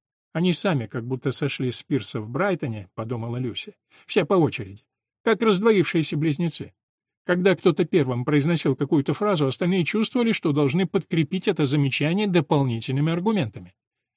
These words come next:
«Что касается меня, я ужасно рада, что можно задрать ноги и ничего не делать для разнообразия», — заявила Хасселд. «Я стерла ноги новыми балетными туфлями, и у меня ужасные волдыри». «Мисс Хасселд», — проговорила Стюарт, явно копируя кого-то,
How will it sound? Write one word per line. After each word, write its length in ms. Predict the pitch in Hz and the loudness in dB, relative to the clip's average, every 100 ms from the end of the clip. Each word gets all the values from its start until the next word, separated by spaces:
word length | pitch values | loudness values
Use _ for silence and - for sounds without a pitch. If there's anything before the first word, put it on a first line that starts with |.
| _ _ _ _ - | _ _ _ _ 2
«Что 200 | 220 202 | 4 4
касается 480 | 196 214 180 202 | 4 4 2 2
меня, 340 | 185 208 175 101 _ - | 2 2 0 -4 _ -8
я 180 | 226 214 | 0 2
ужасно 480 | 180 214 - 202 | 4 2 0 -2
рада, 260 | 226 226 151 | -2 -4 -4
что 220 | - 139 | -4 -2
можно 360 | 135 156 139 147 | 0 0 0 0
задрать 440 | 156 151 156 147 | 0 0 -2 -2
ноги 240 | 233 220 180 | -2 0 2
и 60 | |
ничего 380 | 170 165 202 196 | 2 0 0 0
не 140 | 165 | 0
делать 340 | 151 175 143 127 | 2 2 0 0
для 140 | 135 | 0
разнообразия», — 880 | 139 120 131 123 117 117 110 104 104 | 0 -2 -2 -4 -6 -6 -6 -8 -8
заявила 480 | 120 120 120 117 117 | -6 -4 -4 -6 -8
Хасселд. 560 | - 117 - 104 113 _ - - - | -8 -4 -4 -4 -12 _ -20 -16 -2
«Я 160 | 233 | 0
стерла 380 | 196 233 208 196 | 2 4 6 6
ноги 300 | 190 208 165 | 6 4 4
новыми 400 | 165 180 165 165 | 4 6 6 4
балетными 480 | 165 170 165 160 156 | 4 4 2 2 2
туфлями, 500 | 196 190 - 117 107 _ _ | 4 2 0 -6 -8 _ _
и 40 | 175 | 4
у 60 | |
меня 220 | 185 185 | 6 6
ужасные 640 | 165 131 170 196 - 220 214 | 6 4 4 2 2 2 2
волдыри». 460 | 220 190 170 98 _ _ _ _ _ _ _ | 2 2 0 -2 _ _ _ _ _ _ _
«Мисс 260 | 262 277 - | 6 6 4
Хасселд», — 580 | 175 151 - 151 147 - | 2 2 2 0 0 -4
проговорила 500 | 151 156 151 156 151 | 0 2 4 4 2
Стюарт, 440 | - 233 220 147 | 2 -2 -2 0
явно 280 | 160 160 156 | 0 0 -2
копируя 460 | 170 - 117 113 101 | -4 -4 -6 -6 -8
кого-то, 420 | 113 117 - | -8 -8 -10